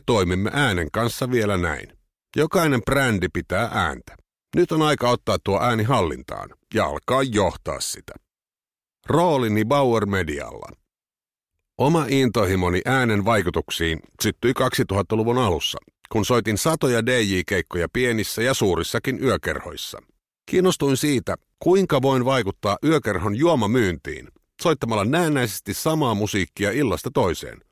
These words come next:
Mutta muuttamalla sen rytmitystä, äänen voimakkuutta, tunnistettavuutta ja tempoa huomasin, että soittotyylilläni on parhaimmillaan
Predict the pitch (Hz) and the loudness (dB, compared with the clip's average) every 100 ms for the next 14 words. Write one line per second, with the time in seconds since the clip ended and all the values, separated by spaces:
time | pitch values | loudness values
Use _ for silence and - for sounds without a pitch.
0 | _ _ 113 170 _ 95 104 151 101 95 | _ _ 0 0 _ -4 2 2 0 -4
1 | 92 82 85 76 - 120 - 110 104 - | -4 -4 -6 -4 -2 -2 -4 -2 -4 -4
2 | 95 82 _ 139 135 98 92 131 113 95 | -6 -6 _ -4 -2 -2 0 0 0 -4
3 | - 98 85 90 - 151 139 120 113 101 | -4 -4 -2 -4 0 2 2 0 -4 -4
4 | - 92 90 - 92 - 151 139 - 80 | -6 -4 -6 -4 -4 -2 0 0 -2 -4
5 | 80 147 104 78 69 67 _ _ _ _ | 0 0 0 -4 -8 -16 _ _ _ _
6 | _ _ 104 95 - 165 185 139 117 143 | _ _ -8 -6 0 0 0 -2 -2 0
7 | 135 110 98 95 92 92 139 147 127 110 | 2 2 0 0 0 0 0 0 0 0
8 | 104 98 95 90 | 0 0 0 -2